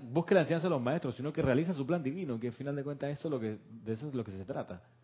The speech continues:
Que realice su plan divino, aprenda las lecciones de su vida, eh, comprenda, porque lo va a tener que comprender tarde o temprano, la ley de causa y efecto, porque sí,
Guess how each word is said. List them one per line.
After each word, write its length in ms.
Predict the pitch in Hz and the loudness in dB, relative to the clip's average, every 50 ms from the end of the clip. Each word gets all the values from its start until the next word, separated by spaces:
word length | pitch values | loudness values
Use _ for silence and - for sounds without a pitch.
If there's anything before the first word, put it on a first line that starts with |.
| _ _ _ _ _ | _ _ _ _ _
Que 100 | - 110 | -4 0
realice 300 | 101 110 113 131 127 165 | 2 4 4 4 4 4
su 120 | 135 143 | 2 4
plan 140 | 117 147 143 | 4 4 4
divino, 320 | 135 131 127 143 151 151 139 | 4 2 2 2 2 4 4
aprenda 300 | 120 - 135 147 156 165 | 4 4 4 4 4 4
las 120 | 147 131 | 4 4
lecciones 320 | 120 113 - 147 156 151 | 2 2 0 -4 -2 -2
de 80 | 135 113 | -2 -4
su 160 | - - 110 | -4 -4 -4
vida, 280 | 117 123 120 117 117 117 - - _ _ _ _ _ _ _ _ _ _ _ _ - | -2 -2 -2 -2 -4 -6 -12 -18 _ _ _ _ _ _ _ _ _ _ _ _ -6
eh, 320 | 110 107 101 101 95 98 - | -4 -2 -2 -2 -2 -4 -2
comprenda, 920 | - 131 120 98 - - 165 190 220 226 190 151 131 123 127 139 147 147 127 - - | 0 0 0 2 6 8 10 10 10 10 8 6 8 8 8 6 4 0 -4 -4 -4
porque 200 | 135 120 120 123 | -2 2 4 6
lo 80 | 127 | 8
va 80 | 139 170 | 8 8
a 20 | |
tener 140 | 165 170 170 | 6 4 0
que 40 | 170 | 0
comprender 480 | 143 143 120 120 120 117 120 143 139 135 | 0 0 2 2 2 4 4 2 2 4
tarde 180 | - 147 143 | 2 2 2
o 40 | 143 | 2
temprano, 320 | 131 120 110 127 139 143 139 | 0 0 2 0 0 2 2
la 140 | 123 113 | 2 4
ley 140 | 117 131 147 | 4 4 4
de 100 | 143 127 | 4 4
causa 260 | - 143 151 135 135 | 2 2 0 -2 -2
y 40 | 117 | -4
efecto, 420 | 107 - 131 117 107 - 117 113 135 139 - - _ _ _ _ _ _ _ _ _ _ _ _ _ _ _ _ _ - | -2 -2 -4 -6 -6 -6 -10 -10 -10 -12 -20 -20 _ _ _ _ _ _ _ _ _ _ _ _ _ _ _ _ _ -20
porque 200 | - 95 - 87 | -20 -16 -14 -12
sí, 200 | - 123 123 | -12 -12 -12